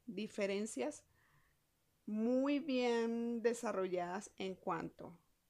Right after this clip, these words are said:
a lo que es enamoramiento, cuando nos dejamos llevar por la atracción física, por esa idealidad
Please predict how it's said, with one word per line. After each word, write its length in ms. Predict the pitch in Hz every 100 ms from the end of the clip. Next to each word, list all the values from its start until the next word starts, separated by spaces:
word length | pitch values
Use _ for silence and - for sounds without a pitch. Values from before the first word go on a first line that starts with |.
| -
a 120 | 180
lo 160 | 160 -
que 180 | 160
es 180 | 156 - -
enamoramiento, 920 | 185 170 175 160 170 180 226 302 339
cuando 280 | 320 233 180
nos 160 | 175 -
dejamos 500 | 165 190 175 214 -
llevar 380 | 208 185 170 -
por 200 | 175 170
la 220 | 165 -
atracción 800 | - 160 - - - - 175 170
física, 560 | - 240 254 269 294 - _ _ _ _ -
por 240 | 190 185
esa 460 | 175 170 - 214 - _ _ _
idealidad 1040 | 247 226 220 208 202 185 180 180 175 202